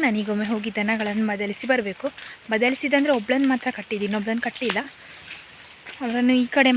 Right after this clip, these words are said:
ಮನೆ ಕಡೆ ತಂದು ಶಿಫ್ಟ್ ಮಾಡಿದ್ರೆ ನನಗೆ ಸ್ವಲ್ಪ ಈಸಿ ಆಗ್ತದೆ. ಇಲ್ಲಿ ಮನೆ ಹತ್ರ ಬಿಟ್ಟರೆ ಎಂತ ಮಾಡ್ತಾರೆ ಗೊತ್ತುಂಟಾ? ಹೊರಗಿಲ್ಲ, ಸೀದಾ ಡೈರೆಕ್ಟ್ ಒಳಗೆ ಬರ್ತಾರೆ. ಈ ಅಡಿಕೆ ಗಿಡ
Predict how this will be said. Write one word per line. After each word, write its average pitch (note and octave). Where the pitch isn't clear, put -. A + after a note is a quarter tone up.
ಮನೆ A#3+
ಕಡೆ A#3+
ತಂದು A#3+
ಶಿಫ್ಟ್ B3
ಮಾಡಿದ್ರೆ A#3
ನನಗೆ A3+
ಸ್ವಲ್ಪ A#3
ಈಸಿ A3
ಆಗ್ತದೆ. G3+
ಇಲ್ಲಿ D#4
ಮನೆ C4+
ಹತ್ರ E4
ಬಿಟ್ಟರೆ D4
ಎಂತ C#4
ಮಾಡ್ತಾರೆ A3+
ಗೊತ್ತುಂಟಾ? G#3+
ಹೊರಗಿಲ್ಲ, C4
ಸೀದಾ C#4+
ಡೈರೆಕ್ಟ್ D4+
ಒಳಗೆ C#4+
ಬರ್ತಾರೆ. C#4
ಈ C4
ಅಡಿಕೆ B3
ಗಿಡ B3